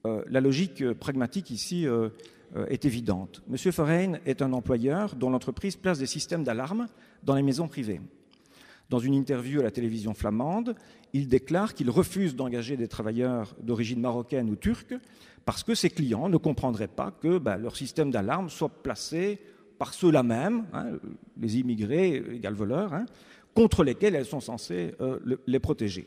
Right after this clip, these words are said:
Il n'a pas dit ça au, de façon aussi sophistiquée, mais vous, vous comprenez. Le centre intente une action, non pour incitation à la discrimination d'ailleurs, mais pour discrimination. Nous sommes face à un performatif.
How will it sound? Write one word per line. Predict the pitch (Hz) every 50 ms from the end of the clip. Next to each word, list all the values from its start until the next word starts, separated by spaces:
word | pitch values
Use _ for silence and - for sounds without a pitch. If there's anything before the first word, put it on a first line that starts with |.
| - - -
Il | - 151 147
n'a | 131 120
pas | - 131
dit | 123 131 120
ça | - 165 139
au, | 117 110 104 - - - - -
de | 110 104
façon | 101 - 110 - - 135
aussi | 113 104 - 120
sophistiquée, | 107 123 101 110 101 - - 98 - 180 160 107
mais | 110 101 - -
vous, | - 107 - - - - - -
vous | - - -
comprenez. | - 117 - 107 90 85 - - - - - - - - - - - - - _ _ _ -
Le | 135 160 175
centre | 170 - 190 180 170 - 151
intente | 135 - 143 131 -
une | 123 117 113
action, | - - - - 180 208 240 254 - -
non | 135 160 247 277 220
pour | - 202 170
incitation | 156 - - 139 - 143 - - 165
à |
la | 147 135
discrimination | 135 123 - - 127 120 113 - - 226 214
d'ailleurs, | 170 165 143
mais | 123
pour | - - - 120
discrimination. | 170 214 - - 180 143 117 101 - 104 104 - - _ _ _ _ _ _ _ _ _ _ _ _ _ _ _ _ _ _ _
Nous | - 131
sommes | - - 190 202
face | - 196 196 -
à | 165
un |
performatif. | - 160 - 165 151 151 170 - - 120 - -